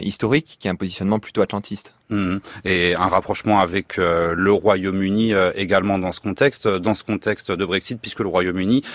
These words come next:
Speaker 2: euh, a aussi un œil forcément sur la Baltique et sur la mer du Nord, et qu'il y a un contingent, euh, britannique qui vient, euh, d'être annoncé cette année également, euh, euh, en présence, euh,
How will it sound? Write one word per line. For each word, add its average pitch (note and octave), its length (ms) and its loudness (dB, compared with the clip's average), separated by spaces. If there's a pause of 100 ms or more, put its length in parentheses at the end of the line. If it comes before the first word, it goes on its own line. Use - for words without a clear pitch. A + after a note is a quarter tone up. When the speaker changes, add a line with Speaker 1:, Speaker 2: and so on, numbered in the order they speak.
(140)
Speaker 2:
euh, F2+ 220 0
a A2+ 180 4
aussi A2+ 300 0
un F#2+ 180 2
œil G2 240 0
forcément F#2+ 540 -4
sur - 180 -2
la F2 80 4
Baltique F2 460 -2
et F#2 60 0
sur F#2 180 0
la F2 80 4
mer F2 180 2
du F2 140 -6
Nord, A#2 260 4 (240)
et A#2 140 0
qu'il B2 140 4
y A2 80 2
a G2+ 60 4
un F2+ 120 0
contingent, G2+ 680 0
euh, E2+ 340 2
britannique F#2+ 680 -2
qui F#2+ 140 -10
vient, A#2+ 400 2
euh, F2+ 140 0
d'être F2+ 220 -4
annoncé F#2+ 340 -4
cette - 180 -6
année F2+ 240 -2
également, F#2 480 -2
euh, E2 160 0 (300)
euh, D2 680 -6
en E2 140 -6
présence, F#2+ 440 -4
euh, E2 180 -2